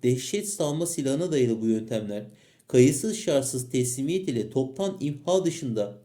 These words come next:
hiçbir seçenek bırakmaz. Zaten bu yıldırım seferlerin özünde fetihten çok yağma arzusu, yayılma ve genişlemeden çok kadın ve altın tutkusu yatmaktaydı. Bu seferler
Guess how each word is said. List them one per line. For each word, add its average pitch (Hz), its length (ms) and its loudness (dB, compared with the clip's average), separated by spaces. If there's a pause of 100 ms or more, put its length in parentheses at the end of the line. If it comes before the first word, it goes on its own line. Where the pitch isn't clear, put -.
(120)
hiçbir 196 340 -4
seçenek 147 440 -6
bırakmaz. 117 560 -4 (580)
Zaten 202 520 2
bu 190 100 6
yıldırım 156 440 0
seferlerin 156 680 -2
özünde 113 520 0 (420)
fetihten 175 560 0
çok 190 260 -2
yağma 139 500 4
arzusu, 117 500 0 (380)
yayılma 165 760 6
ve 135 100 2
genişlemeden 156 760 0
çok 123 300 -2
kadın 143 500 0
ve 131 260 -2
altın 123 380 0
tutkusu 135 420 -4
yatmaktaydı. 120 760 0 (580)
Bu 165 120 2
seferler 185 640 2